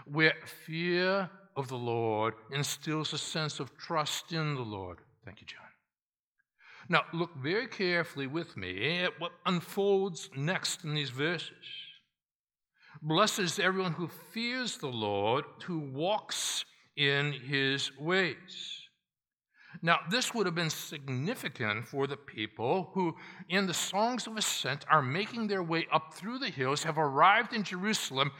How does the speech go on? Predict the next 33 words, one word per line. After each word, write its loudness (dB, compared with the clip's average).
and 4
their 4
feet -2
are 2
probably -2
weary 2
from 0
the -2
journey. 6
And -6
maybe -2
some -4
of -4
our 0
family -4
members, -4
in -8
fact, -2
are -4
weary -6
from -12
the -12
journey -10
of -18
life. -16
Carol -4
Schuler -4
has -6
something -8
to -10
say -6
about -4
that. -6